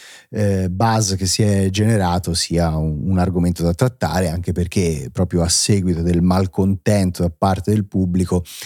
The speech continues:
è arrivata anche una lettera di scuse degli sviluppatori che adesso vogliamo commentare. Comincerei proprio però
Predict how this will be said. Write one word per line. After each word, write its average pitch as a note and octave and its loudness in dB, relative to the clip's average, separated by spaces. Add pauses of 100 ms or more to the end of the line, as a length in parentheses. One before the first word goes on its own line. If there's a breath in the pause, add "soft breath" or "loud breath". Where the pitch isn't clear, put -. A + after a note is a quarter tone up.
è - -4
arrivata F#2+ 2
anche F#2 0
una F2 2
lettera F2+ 0
di E2+ -2
scuse E2+ 0 (300 loud breath)
degli G2 0
sviluppatori F#2+ 0
che - -4
adesso E2 0
vogliamo D#2 0
commentare. D2+ -4
Comincerei A2+ 2
proprio F2 -2
però G2 2